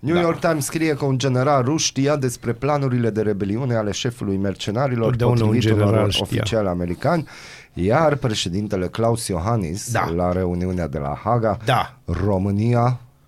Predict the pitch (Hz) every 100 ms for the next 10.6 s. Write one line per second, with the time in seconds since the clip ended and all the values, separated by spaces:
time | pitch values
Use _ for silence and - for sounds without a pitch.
0 | _ _ _ _ _ _ - 69 82 104
1 | - _ _ _ _ _ - - - -
2 | _ _ _ - 80 73 76 69 64 82
3 | - _ _ _ - _ _ _ _ _
4 | - - - - _ _ _ _ _ _
5 | _ _ _ _ - 127 127 - 85 71
6 | 58 57 - - 90 85 85 - 127 -
7 | - 139 _ - - - - - - _
8 | - - - - _ _ - 107 85 87
9 | 71 69 69 - _ _ _ _ _ -
10 | _ _ _ - 78 73